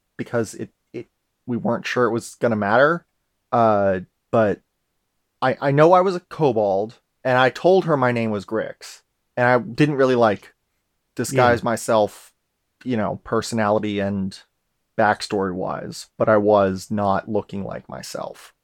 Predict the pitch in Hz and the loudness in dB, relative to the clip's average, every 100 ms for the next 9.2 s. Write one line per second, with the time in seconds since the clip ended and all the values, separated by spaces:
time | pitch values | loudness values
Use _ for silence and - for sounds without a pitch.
0 | - 120 123 120 110 98 131 120 117 110 | -2 4 4 4 4 6 6 6 4 2
1 | 101 - 98 98 101 101 98 95 98 98 | 0 0 -2 -2 -4 -2 -4 -4 -6 -6
2 | 98 101 87 87 - 95 104 110 110 110 | -4 -4 -6 -10 -2 -2 0 -2 -2 -2
3 | - 117 113 110 - 120 120 107 90 92 | -2 0 2 0 2 0 0 -2 -2 -2
4 | 90 85 - 80 87 - - _ _ _ | -2 -6 -10 -8 -8 -10 -20 _ _ _
5 | _ - 123 98 90 - - 110 104 104 | _ 0 2 4 0 -6 0 2 4 0
6 | 101 92 90 92 - 95 85 85 - 90 | 0 -4 -6 -8 -2 -2 -2 -6 -6 -2
7 | 101 98 92 87 78 - 101 113 90 123 | 0 2 0 -2 -4 -2 0 0 2 2
8 | 117 - 123 98 - 101 90 85 - 85 | 2 4 4 4 0 0 0 -4 -6 -6
9 | - | -6